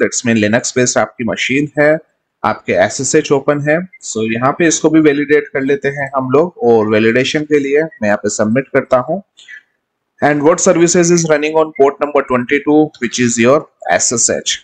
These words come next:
तो इसको submit कर देते हैं। And find directories on the web server using the Go Buster tool। So अब हम यहाँ पे directories identify करनी है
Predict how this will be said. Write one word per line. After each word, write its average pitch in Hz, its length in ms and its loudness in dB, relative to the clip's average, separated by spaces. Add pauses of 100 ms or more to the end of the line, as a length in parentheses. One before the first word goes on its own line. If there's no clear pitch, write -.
(160)
तो 113 100 -2
इसको - 260 -2
submit 127 320 -2
कर 143 160 0
देते 135 240 -2
हैं। 175 100 0 (440)
And 123 200 -2
find 165 420 0
directories 156 540 2
on 151 140 0
the 156 60 4 (220)
web 127 320 2
server 143 380 4 (260)
using 139 460 0
the 156 80 4 (340)
Go 117 80 4 (380)
Buster 120 340 0 (320)
tool। 104 180 0 (400)
So - 140 0
अब 127 160 -2
हम 135 160 -4
यहाँ 135 260 -2
पे 160 120 2 (260)
directories 113 480 0
identify 135 640 0
करनी 127 300 -6
है 135 80 -2